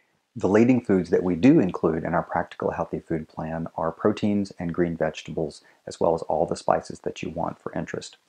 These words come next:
Proteins, they can be animal proteins, they can be seafood proteins, um, poultry, um, dairy, they can be vegetable proteins, legumes. Any of those seem to be acceptable sources of protein.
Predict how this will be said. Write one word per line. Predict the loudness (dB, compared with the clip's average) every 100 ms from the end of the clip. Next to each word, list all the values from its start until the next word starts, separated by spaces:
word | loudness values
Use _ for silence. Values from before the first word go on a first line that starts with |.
| _ -20 -20 _
Proteins, | 2 2 4 2 2
they | -2
can | -2 -6
be | -4
animal | 0 0 0
proteins, | 0 0 0 -4 -4 -6
they | -10
can | -8 -10
be | -8
seafood | -2 -2 -2 -6
proteins, | -4 -4 -4 -6 -6 -8 -12 -20 _ _ _ -6
um, | -4 -2 -6 -12
poultry, | -2 0 0 -2 0 0 -2 -8 _ _ _ _ -8
um, | -8 -8 -6 4
dairy, | 6 6 4 2 0 -6 _ _
they | -6
can | -2 -2
be | 4
vegetable | 4 2 -2 -2
proteins, | 0 -2 -4 -6 -8 -6 -8 -12 _ -8
legumes. | -4 -2 -2 -4 -6 -10 -16 _ _ 0
Any | 6 6
of | 6
those | 2 0 -2
seem | -2 -2
to | 0
be | -4
acceptable | -2 -4 -4 -4 -4
sources | -4 -8 -8 -10
of |
protein. | -2 -2 -2 -8 -8